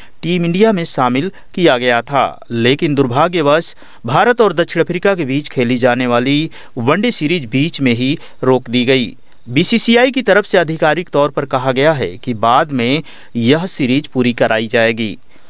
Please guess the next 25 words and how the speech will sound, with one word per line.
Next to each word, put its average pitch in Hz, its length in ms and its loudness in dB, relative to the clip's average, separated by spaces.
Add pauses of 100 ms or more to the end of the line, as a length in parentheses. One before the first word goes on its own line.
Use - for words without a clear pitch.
(300)
घरेलू 208 320 4
क्रिकेट 240 400 0
में 220 120 2
दमदार 175 360 2
प्रदर्शन 151 420 -2
कर 143 180 0
रहे 139 200 0
शुभमन 139 420 -2
गिल 120 320 0 (320)
मौजूदा 127 520 2
समय 147 260 0
में 101 280 -2
जबरदस्त 120 540 0
फॉर्म 120 260 0
में 120 140 2
हैं। 117 240 -2 (520)
शुभमन 208 500 4
गिल 240 160 2
की 254 100 2
तूफानी 208 400 0
बल्लेबाजी 160 500 0
को 147 140 -2
देखकर 127 560 -2
कुछ 120 220 -4
लोग 147 500 4